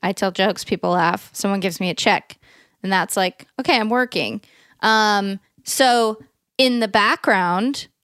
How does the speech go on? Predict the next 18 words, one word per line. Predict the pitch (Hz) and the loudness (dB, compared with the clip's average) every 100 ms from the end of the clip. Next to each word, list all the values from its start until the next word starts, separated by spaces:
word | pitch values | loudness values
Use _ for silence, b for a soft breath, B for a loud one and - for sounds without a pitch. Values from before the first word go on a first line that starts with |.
| _ | _
while | 208 214 196 196 196 190 190 - | 0 4 4 4 2 2 0 0
I'm | 202 202 | 0 2
also | 196 214 - 202 196 190 190 220 - | 2 2 0 0 2 2 0 -2 -6
applying | 196 190 185 190 | -2 0 0 0
for | 226 | 0
writing | 285 320 302 | 0 0 -2
jobs | 294 285 269 262 254 240 - | 0 2 2 2 0 -4 -8
and | 202 190 190 185 185 202 - | -4 0 0 0 -2 -6 -10
doing | - 190 185 | -4 -2 0
auditions | 190 190 208 - 214 220 220 | 0 0 -2 0 0 0 -2
in | 214 | -4
person | 214 302 262 277 254 254 247 247 B B B B _ | -2 -2 0 0 0 0 -2 -6 B B B B _
and | 214 214 214 208 202 208 - - - | 0 2 2 2 0 -4 -8 -16 -2
whatever | 214 214 226 214 208 | 2 4 2 2 2
else, | 190 220 339 - - - _ _ | 4 2 0 -4 -8 -12 _ _
it | 240 240 | 2 2
was | 233 233 | 0 0
like, | 233 214 202 - | 2 2 0 -6